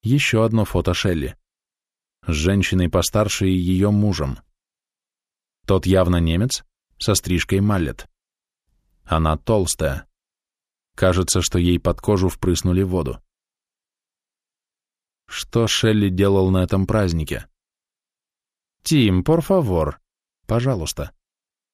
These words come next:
Она выводит на экран ещё одно фото. Похоже, что снимок сделан по ошибке. Под странным углом, со вспышкой. Белая скатерть на уже убранном после ужина столе,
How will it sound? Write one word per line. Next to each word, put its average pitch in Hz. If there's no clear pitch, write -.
Она 98
выводит 98
на 95
экран 104
ещё 95
одно 95
фото. -
Похоже, 104
что 104
снимок 110
сделан 98
по 113
ошибке. -
Под 90
странным 92
углом, 117
со 87
вспышкой. -
Белая 107
скатерть 117
на 101
уже 101
убранном 101
после 101
ужина 98
столе, 98